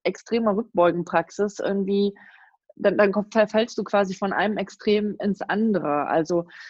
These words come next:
ähm, nee, lass mich noch mal zurückkommen auf das, ähm, was du vorhin gesagt hast mit dem Herzschmelzen. Also, ähm, das macht's vielleicht ein bisschen klarer.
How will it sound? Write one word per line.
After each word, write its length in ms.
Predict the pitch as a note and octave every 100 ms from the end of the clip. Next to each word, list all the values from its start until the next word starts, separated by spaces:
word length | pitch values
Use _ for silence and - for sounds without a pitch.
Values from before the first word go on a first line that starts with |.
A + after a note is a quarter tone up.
| - - -
ähm, 480 | F3+ F#3 F3+ F#3 - _ _ _ - - _ _ - -
nee, 140 | G#3+
lass 240 | F#3 G3+ C#4+
mich 140 | C#4+
noch 100 | C#4
mal 160 | B3+ B3+
zurückkommen 540 | B3+ B3 - A3+ A3+
auf 260 | - G#3+ G#3+
das, 380 | G3+ G#3 - -
ähm, 400 | F#3+ F#3+ F#3+ F#3
was 160 | G3
du 80 | G#3+
vorhin 300 | - G#3 G3+
gesagt 340 | G#3 G3 - G3
hast 280 | F#3+ -
mit 180 | G3 F#3
dem 160 | F#3 F#3
Herzschmelzen. 1040 | F3+ F3+ - - C#3+ C#3+ C#3+ - D3 D3
Also, 680 | - F3 E3+ F3 F#3 F3+ F3
ähm, 360 | F3 F3 F3 F3
das 160 | F#3 -
macht's 220 | F#3 -
vielleicht 260 | G3+ F#3+ -
ein 60 |
bisschen 260 | F#3 - F#3
klarer. 500 | - E3+ E3+ D#3